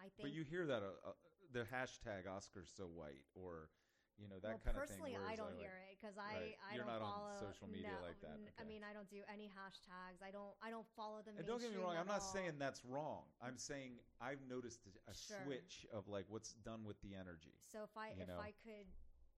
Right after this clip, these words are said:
Speaker 1: express real quick, I don't know if I can do it quickly,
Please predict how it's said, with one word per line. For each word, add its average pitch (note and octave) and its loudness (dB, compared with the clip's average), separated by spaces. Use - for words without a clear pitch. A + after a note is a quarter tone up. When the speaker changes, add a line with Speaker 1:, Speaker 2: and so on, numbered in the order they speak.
Speaker 1:
express G#3 -6
real G#3 -8
quick, G#3+ -10
I F#3 -8
don't F#3 -10
know F#3 -10
if F3+ -14
I F#3 -12
can F3+ -12
do F#3 -10
it F3+ -16
quickly, F#3 -10